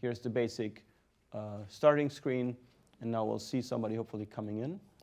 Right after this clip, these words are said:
See? Ah, there we go. So you can, for example, take those flip things off, can remove a check mark or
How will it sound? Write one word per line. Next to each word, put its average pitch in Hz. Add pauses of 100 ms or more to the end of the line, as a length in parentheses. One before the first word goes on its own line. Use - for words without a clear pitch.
See? - (440)
Ah, 104
there 104
we 104
go. 151 (3250)
So -
you 107
can, 110
for 113
example, 107 (1800)
take 117
those 113
flip -
things 110
off, 127 (180)
can 113
remove 120
a -
check -
mark 117 (140)
or 104